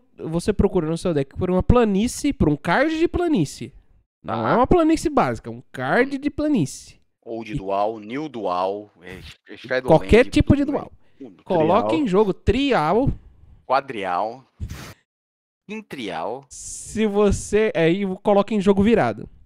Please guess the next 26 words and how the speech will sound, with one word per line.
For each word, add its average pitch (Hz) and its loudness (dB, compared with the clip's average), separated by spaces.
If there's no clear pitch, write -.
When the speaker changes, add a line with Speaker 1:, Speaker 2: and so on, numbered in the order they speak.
Speaker 2:
Tá. 80 -8
Speaker 1:
Se - 0
um 392 8
oponente 202 6
controla 170 2
mais 196 0
terrenos 185 2
que - -8
você, 147 0
repita 226 -2
esse 240 -2
processo 220 0
uma 226 4
vez. 131 -4
Speaker 2:
Tá. 85 0
Speaker 1:
Se - -2
você 156 -2
Speaker 3:
Epa. 247 0
Speaker 1:
procurou 185 4
no 180 0
seu, 180 -4
no 175 -2
seu 180 0
Grimório 151 2
dessa 147 -2
maneira, 196 -4